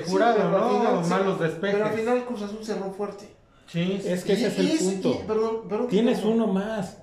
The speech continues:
Speaker 2: Por eso, y es que esa era característica del América. Cerrar con uno menos, cerrar él así y siempre estar peleando. Ahora lo hizo Cruz Azul. Y ahora sí te, eh, te voy a comentar. No me gustó el planteamiento del entrenador,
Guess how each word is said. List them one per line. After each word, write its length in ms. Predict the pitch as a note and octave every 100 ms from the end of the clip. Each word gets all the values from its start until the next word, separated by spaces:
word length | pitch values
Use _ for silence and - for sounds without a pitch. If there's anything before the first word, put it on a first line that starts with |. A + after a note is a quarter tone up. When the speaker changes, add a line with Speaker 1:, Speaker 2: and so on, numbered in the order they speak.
| F#3
Speaker 2:
Por 120 | G#3+
eso, 240 | A#3+ B3 G#3
y 100 | B3+
es 120 | C#4+
que 120 | C#4
esa 160 | C4+ C#4
era 100 | C4
característica 640 | A3 F#3+ F3+ G#3+ G#3+ G#3+
del 140 | G#3 G#3
América. 320 | A3+ B3 - - - - - - - -
Cerrar 460 | - F3 F#3 A3 -
con 180 | F#3+ G3+
uno 200 | C#4+ C#4
menos, 300 | B3+ B3 C#4
cerrar 320 | F#3+ F#3 G3 G3
él 100 | G3
así 440 | F#3 B3+ - -
y 80 | -
siempre 260 | E3 F#3+ G3+
estar 200 | G3+ F#3
peleando. 300 | G#3 A3 - - - -
Ahora 240 | F#3+ G3+
lo 80 | F3+
hizo 160 | E3 F3+
Cruz 140 | F#3 F#3+
Azul. 220 | A#3+ B3 - - -
Y 80 | D#3+
ahora 160 | F#3+
sí 100 | G3 G#3
te, 80 |
eh, 340 | G3+ G#3 E3+ E3 D3+ D#3 E3+ -
te 60 |
voy 80 | F#3
a 40 |
comentar. 500 | F#3+ F#3+ A3+ A3+ - - -
No 180 | F3+ C4
me 100 | D4+
gustó 240 | A3+ B3
el 60 | C4
planteamiento 680 | A#3 F#3 E3+ E3 F#3 G3+ G#3+
del 180 | D#3+ C#3
entrenador, 640 | C3+ C3 C3 F3 - -